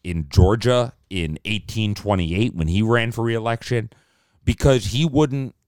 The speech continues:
give them a treaty that allowed them to kick all the Indians off their land.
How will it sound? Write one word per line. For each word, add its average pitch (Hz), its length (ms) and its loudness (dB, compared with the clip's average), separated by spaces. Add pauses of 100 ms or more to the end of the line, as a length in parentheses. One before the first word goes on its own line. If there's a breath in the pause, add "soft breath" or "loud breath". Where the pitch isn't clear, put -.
give 117 240 0
them 117 240 2
a 104 40 2
treaty 117 500 0
that 113 160 2
allowed 110 320 4
them 117 260 2
to 120 320 2
kick - 260 -4
all 131 140 6
the 139 160 2
Indians 131 360 0
off 78 200 -2
their 78 160 -2
land. 67 300 -8